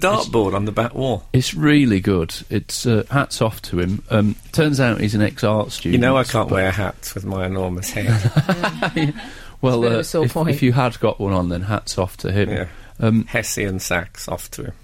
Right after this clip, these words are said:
Speaker 2: it really
Speaker 1: That's me and
Speaker 2: impressed
Speaker 1: Joseph
Speaker 2: me.
Speaker 1: Merrick used, no, it did. It looked great. <laughs>
Speaker 2: And I live in a terrace, and it made me think, why,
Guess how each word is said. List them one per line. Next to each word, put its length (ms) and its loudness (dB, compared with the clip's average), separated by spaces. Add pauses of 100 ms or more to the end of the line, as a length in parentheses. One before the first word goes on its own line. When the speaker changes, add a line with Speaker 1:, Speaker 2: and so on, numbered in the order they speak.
(280)
Speaker 2:
it 160 -2
really 320 6
Speaker 1:
That's 200 4
me 120 4
and 120 0
Speaker 2:
impressed 100 2 (260)
Speaker 1:
Joseph 160 -4
Speaker 2:
me. 60 -8
Speaker 1:
Merrick 400 -6
used, 240 -8
no, 120 2
it 140 0
did. 140 2
It 100 0
looked 180 -2
great. 280 0 (260)
<laughs> 260 -20
Speaker 2:
And 100 2
I 100 6
live 240 4
in 80 4
a 60 2
terrace, 680 -2 (100)
and 120 0
it 100 -4
made 220 4
me 160 2
think, 420 -2 (400)
why, 500 2